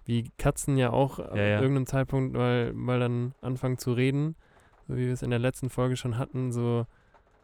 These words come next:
Speaker 1: so spricht dann auf einmal die Angelrute mit dir und sagt, "Nee, also mich kannst du auf gar keinen Fall mehr ins Wasser
Speaker 2: Nee, jetzt,
Speaker 1: werfen."
Speaker 2: jetzt, also du brauchst mir jetzt nicht so kommen. Du musst mich jetzt erstmal, du warst so lange, so lange hast du dir Zeit gelassen.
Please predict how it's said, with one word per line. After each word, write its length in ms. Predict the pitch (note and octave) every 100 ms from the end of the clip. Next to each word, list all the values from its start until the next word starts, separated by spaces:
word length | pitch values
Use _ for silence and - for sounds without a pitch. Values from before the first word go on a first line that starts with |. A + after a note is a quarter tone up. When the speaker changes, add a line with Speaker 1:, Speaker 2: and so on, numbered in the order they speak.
| _ _ _
Speaker 1:
so 300 | - A#2+ A#2 -
spricht 320 | - C#3 C3
dann 80 | B2+
auf 120 | A#2+
einmal 240 | B2 B2
die 120 | A#2+
Angelrute 460 | A2+ C3+ B2+ A#2+ A#2+
mit 160 | A#2 A2+
dir 120 | A#2+
und 80 | A2+
sagt, 140 | A#2
"Nee, 200 | A#2 A2+ G#2+
also 220 | A2 A2 -
mich 400 | F#2+ A#2 C3 -
kannst 260 | - B2
du 40 | A#2+ -
auf 180 | A2 -
gar 140 | A#2+
keinen 160 | A#2 A2
Fall 160 | - A2
mehr 100 | A2
ins 120 | G#2
Wasser 140 | A2+ A#2+
Speaker 2:
Nee, 80 |
jetzt, 280 | A#2+ C3 A2
Speaker 1:
werfen." 140 | A2+ B2+
Speaker 2:
jetzt, 320 | C#3 - - -
also 240 | A#2 B2 - -
du 300 | - A#2+ B2+
brauchst 260 | B2+ D#3
mir 60 | D3+
jetzt 100 | C#3+
nicht 120 | F3
so 120 | - C3+
kommen. 280 | G2+ F#2
Du 60 | G2
musst 200 | A#2 -
mich 100 | A#2+
jetzt 140 | B2
erstmal, 520 | - B2+ - C#3 C#3+ C#3+ - _ _ _ _ _ _
du 160 | - A#2+
warst 240 | C3 -
so 140 | - F3+
lange, 500 | D#3+ D3+ A#2+ G#2 B2+
so 160 | - D3+
lange 240 | D#3 D#3 C#3
hast 140 | -
du 40 |
dir 100 | B2+
Zeit 280 | - C3 C3
gelassen. 540 | - F2+ F2+ G2+ A2